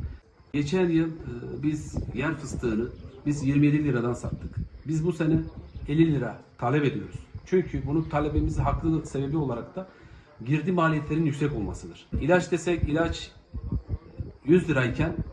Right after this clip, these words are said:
iki yüz lira oldu. Tohum desen kırk lirayken seksen doksan lira oldu. Gübre desen on,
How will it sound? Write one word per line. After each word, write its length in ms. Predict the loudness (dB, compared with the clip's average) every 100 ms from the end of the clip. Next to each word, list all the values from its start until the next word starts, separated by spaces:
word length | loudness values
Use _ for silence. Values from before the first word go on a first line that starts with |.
| -8
iki 200 | -2 0
yüz 140 | 0
lira 140 | 0 -2
oldu. 240 | -6 -8 -10 -10 -8 -10 -12 -20
Tohum 320 | -2 4 6 6
desen 440 | 2 2 0 0
kırk 260 | -2 -2 2
lirayken 440 | 2 2 0 0
seksen 460 | 2 0 2 0 0
doksan 320 | -4 -2 0
lira 120 | 0
oldu. 360 | 2 2 2 -4 -12 -16 -18 -18 -16 -8
Gübre 280 | -2 6 8
desen 440 | 8 6 4 2 0
on, 220 | 4 8